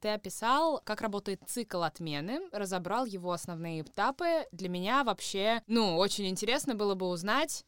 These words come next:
каков цикл отмены, как это устроено.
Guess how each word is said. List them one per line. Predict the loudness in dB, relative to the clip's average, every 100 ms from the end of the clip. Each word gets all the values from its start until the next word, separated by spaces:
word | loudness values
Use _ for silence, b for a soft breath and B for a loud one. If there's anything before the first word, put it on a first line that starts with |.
| _
каков | 0 0 4 4 4 -2 -18
цикл | -10 -6 -4 -4 -2 -2
отмены, | -4 -2 0 0 -2 -8 -18 _
как | -2 -2 -2
это | -6 -6
устроено. | -6 -8 -6 0 2 2 0 -4 -10